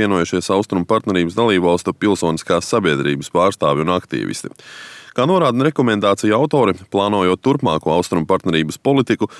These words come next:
pilsoniskās sabiedrības aktīvisti būtu jāiesaista gan nacionālajā, gan starptautiskajā politikas veidošanas procesā,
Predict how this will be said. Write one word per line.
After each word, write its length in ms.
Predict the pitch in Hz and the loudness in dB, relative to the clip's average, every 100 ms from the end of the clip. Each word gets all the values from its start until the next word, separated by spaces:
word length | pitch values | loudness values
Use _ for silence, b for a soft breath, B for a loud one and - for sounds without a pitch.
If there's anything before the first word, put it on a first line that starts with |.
| B B | B B
pilsoniskās 640 | - 107 104 87 - 95 - | -2 0 2 -2 -2 -4 -2
sabiedrības 540 | 107 101 87 87 - | 0 0 2 0 0
aktīvisti 540 | 127 - 127 113 - 98 | -2 0 0 0 -2 -2
būtu 300 | 123 123 113 | 0 2 0
jāiesaista 680 | 113 95 90 104 85 - | 2 2 0 0 -2 -2
gan 240 | 87 98 117 | 0 0 2
nacionālajā, 640 | 135 135 135 120 117 110 90 | -2 -2 -2 0 2 0 0
gan 140 | 113 - | -2 0
starptautiskajā 760 | 123 98 78 67 80 - 76 - | -2 0 -2 -2 -4 -2 -2 0
politikas 400 | 85 76 76 95 | -2 -2 -4 0
veidošanas 480 | 87 82 71 85 - | 0 0 -2 -4 -2
procesā, 460 | 110 101 - - | -2 -2 -4 -4